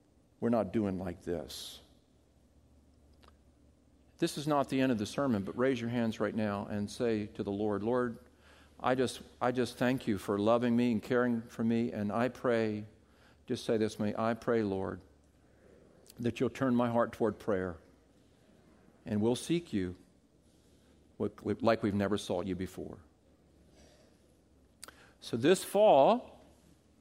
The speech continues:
just pray, and as we go through all this, the Holy Spirit really helps us with this. Lots of other things I could say about this.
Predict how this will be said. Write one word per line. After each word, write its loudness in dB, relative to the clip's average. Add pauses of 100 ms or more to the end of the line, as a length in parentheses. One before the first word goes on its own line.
(840)
just -4
pray, 8
and 6
as 0
we 0
go 6
through 2
all 4
this, 0
the -6
Holy -2
Spirit -4
really -4
helps -8
us -16
with -20
this. -16 (2750)
Lots 0
of 0
other 6
things -2
I 0
could -8
say -6
about -6
this. -14